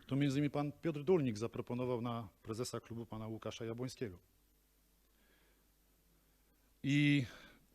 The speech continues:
potem dalsze te historie, które oczywiście także na sesjach tu Rady Miasta się odbywały, ale jeszcze raz też chciałbym sprostować, że nie było żadnego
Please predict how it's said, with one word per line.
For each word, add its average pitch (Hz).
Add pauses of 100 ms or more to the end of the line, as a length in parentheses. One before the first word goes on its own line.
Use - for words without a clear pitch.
(680)
potem 185
dalsze 160
te 123
historie, 131
które 123
oczywiście 120
także 123
na 120
sesjach 143
tu 123
Rady 117
Miasta 120
się -
odbywały, 117 (760)
ale 127 (160)
jeszcze 135
raz 143
też 135
chciałbym 139
sprostować, 135
że 135
nie 156
było 151
żadnego 123